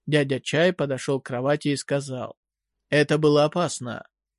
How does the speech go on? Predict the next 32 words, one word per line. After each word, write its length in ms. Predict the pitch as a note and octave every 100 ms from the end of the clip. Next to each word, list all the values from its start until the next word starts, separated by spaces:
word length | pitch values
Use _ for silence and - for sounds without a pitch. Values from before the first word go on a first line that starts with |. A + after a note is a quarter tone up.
| _
Если 400 | A#2 C#3 - C#3+
бы 240 | C#3+ D3 C#3+
у 60 |
тебя 340 | C#3 D3 D3+ D3
не 320 | C#3 D3 F3
было 180 | E3+ D#3
этого 360 | D3 D3+ C#3+
заклинания 640 | C#3+ C#3+ D3+ D3 D3 C#3+ C#3
телепортации, 960 | C#3+ C#3+ C#3 - D3 E3 - C#3 B2+ - _ _ _
нам 340 | B2 C3 D#3+ F3
бы 140 | F3
пришлось 600 | E3+ E3+ D#3 E3+ F3 - - _
вступить 580 | D3 C#3+ - E3 E3 D#3+
в 140 | D#3
длительную 720 | D#3 D3 E3+ F#3 F3 F3 F3+
и 40 | -
опасную 560 | E3 D#3+ D#3+ - F3
битву. 640 | F#3+ G3 - - B2 - - _ _ _ _ -
Даже 340 | C3+ C#3 C#3
если 420 | C3+ D3 D3+ D#3
бы 180 | D3+ C#3+
мы 120 | D3
смогли 420 | C#3+ D3 C#3 D3
сбежать, 640 | C#3+ C#3 C#3 C3 D3+ D#3 - _ _ _ _
мы 220 | C3 D3+
бы 140 | D#3 D#3
не 220 | F3+ G3
были 260 | D3+ C#3
невредимы». 760 | C#3 C#3 D3+ E3 D#3 C3+ A#2 G2+ _ _ _ _ _ _ _ _ _ _
Я 340 | C3 A#2+ D3+ G3+
наморщил 520 | F#3+ D3 C3+ - G3
брови. 520 | G#3+ A#3 C3+ A#2 D#2